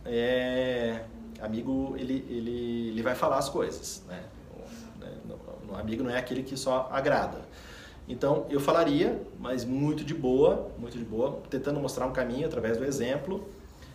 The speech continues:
E, cara, faria dessa maneira, bem, bem de boa, assim, bem, bem de leve,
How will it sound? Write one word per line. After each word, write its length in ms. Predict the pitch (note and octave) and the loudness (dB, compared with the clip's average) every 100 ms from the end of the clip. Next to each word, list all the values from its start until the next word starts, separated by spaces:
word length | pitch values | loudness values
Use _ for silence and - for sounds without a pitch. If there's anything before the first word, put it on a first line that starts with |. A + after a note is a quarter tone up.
| - - | -18 -14
E, 440 | - B2 B2+ D3 D3 | -6 -2 2 2 0
cara, 460 | - A#2 - F#2 - - - - - - - - - - | -2 -2 0 -2 -6 -12 -14 -14 -16 -18 -16 -14 -14 -4
faria 260 | - F3+ | 0 0
dessa 300 | F3+ F3 G#3 | 0 0 0
maneira, 340 | C#4+ - - - - | 0 0 -2 -4 -8
bem, 200 | B2 E3 | -8 -4
bem 200 | C#3 G#3+ | -4 -4
de 80 | - | -2
boa, 200 | - A#2 | 0 0
assim, 160 | - | 0
bem, 320 | G2 A#2 E3+ | -2 -2 -4
bem 180 | E3 B2 | -2 -2
de 100 | F3 | 2
leve, 400 | F3+ B2 - F#2 | 4 4 2 -6